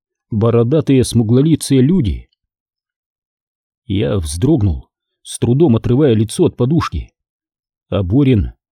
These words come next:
возвышался надо мной. В темноте я не видел его лица.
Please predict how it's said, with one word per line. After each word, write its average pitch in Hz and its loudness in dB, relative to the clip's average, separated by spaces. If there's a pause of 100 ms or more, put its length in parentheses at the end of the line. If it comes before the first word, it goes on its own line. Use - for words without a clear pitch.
(100)
возвышался 117 -2
надо 120 2
мной. 127 2 (560)
В - -20
темноте 110 0
я 139 4
не 131 4
видел 120 2
его 131 2
лица. 120 -2